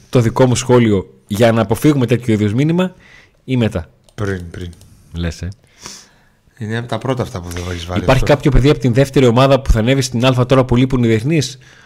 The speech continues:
Speaker 1: Όχι, δεν προβλέπεται κάτι, κάτι τέτοιο. Υπάρχουν παίκτες που ίσως κάνουν κάποιες προπονήσεις, αλλά μέχρι εκεί.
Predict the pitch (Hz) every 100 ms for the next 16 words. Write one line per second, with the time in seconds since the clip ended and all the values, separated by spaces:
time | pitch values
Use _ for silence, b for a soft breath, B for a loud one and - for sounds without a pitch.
0 | b b 131 98 101 127 117 101 98 92
1 | 90 95 92 92 90 87 85 87 87 87
2 | 87 90 - 104 - 107 - 131 139 123
3 | 117 127 127 - 123 123 - 123 117 120
4 | 113 - 107 104 127 156 143 127 123 123
5 | 110 104 82